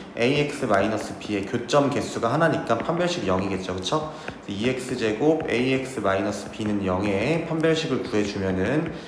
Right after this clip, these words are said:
A 제곱 플러스 팔 B인데 걔가 영이어야 되는데, 알았죠? 식이 하나 나왔네요. 그럼 두 번째 식은 뭐예요? 어, 요 원이랑 요 직선 바꿔야겠죠? 요렇게 A X 마이너스 Y 마이너스 B는 영과,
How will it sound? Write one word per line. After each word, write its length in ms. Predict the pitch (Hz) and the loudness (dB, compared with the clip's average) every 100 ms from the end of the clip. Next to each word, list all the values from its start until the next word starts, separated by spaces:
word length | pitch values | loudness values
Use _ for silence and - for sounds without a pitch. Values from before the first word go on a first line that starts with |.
| - - | -8 0
A 180 | 131 143 | 0 2
제곱 300 | 143 135 - | 2 0 0
플러스 400 | 147 143 - - | 0 0 -4 -2
팔 240 | 165 156 | 0 0
B인데 380 | 123 104 131 113 | 0 0 2 0
걔가 260 | 101 98 | 0 0
영이어야 440 | 92 92 107 98 92 | 2 2 0 0 0
되는데, 360 | 90 87 85 | -2 -8 -8
알았죠? 360 | 90 87 - 90 | -6 -6 -6 -8
식이 240 | - 156 | -6 0
하나 120 | 160 107 | 2 4
나왔네요. 760 | 92 95 92 92 143 - - - - - - - - - - - - | 4 2 0 0 0 -2 -8 -10 -10 -14 -14 -16 -18 -18 -18 -18 -6
그럼 140 | 123 | -4
두 120 | 110 127 | 2 4
번째 220 | 156 160 | 6 4
식은 260 | 151 147 | 2 2
뭐예요? 500 | 95 92 117 165 - - - - - - - | 4 4 4 2 -2 -8 -12 -16 -18 -18 -12
어, 360 | 85 87 85 87 | -6 -2 -2 -2
요 220 | 110 156 110 | 2 4 6
원이랑 880 | 92 123 180 135 107 160 - - - | 6 8 8 8 8 4 -2 -6 0
요 120 | 123 | 0
직선 520 | 127 - - 110 90 | 0 -4 2 4 4
바꿔야겠죠? 680 | 90 - 160 127 98 - 147 | -2 4 6 6 2 2 0
요렇게 440 | 101 92 104 131 - | 0 -2 0 0 0
A 180 | 123 143 | 0 0
X 260 | 147 - | 0 -2
마이너스 460 | 123 107 104 104 - | 0 2 2 -2 0
Y 220 | 98 98 | 2 2
마이너스 440 | 98 95 95 87 - | 0 0 -2 -6 -6
B는 300 | 104 98 92 | -4 -2 0
영과, 880 | 90 98 101 95 110 165 - - | 0 0 2 4 6 4 2 -4